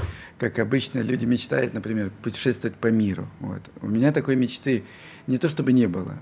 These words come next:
она для меня была понятная, что я буду путешествовать по всему миру. Так же, как заниматься т-, каким-то делом. Я не мог быть бе-, без, э, какого-то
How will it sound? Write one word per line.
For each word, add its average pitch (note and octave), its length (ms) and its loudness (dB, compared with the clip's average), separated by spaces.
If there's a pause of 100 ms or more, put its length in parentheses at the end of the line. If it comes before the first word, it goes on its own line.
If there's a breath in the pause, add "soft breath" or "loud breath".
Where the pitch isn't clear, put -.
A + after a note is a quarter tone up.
она A#2 240 2
для B2+ 160 2
меня B2 220 4
была A#2 220 0
понятная, B2 600 2
что - 180 -8
я A2+ 160 0
буду C#3 240 -2
путешествовать - 540 -6
по A2 80 -6
всему A2 220 -4
миру. G#2+ 320 -4 (180)
Так C#3+ 140 2
же, B2+ 100 -2
как A2+ 140 -4 (720 loud breath)
заниматься A#2 580 2
т-, - 200 -10
каким-то A2 440 -4
делом. G#2 420 -2 (140)
Я B2 120 0
не A#2+ 100 6
мог C#3+ 180 4 (840)
быть A#2 160 -2
бе-, A2 260 -6 (460 loud breath)
без, A2+ 460 4
э, A2+ 280 -6
какого-то A#2 640 -2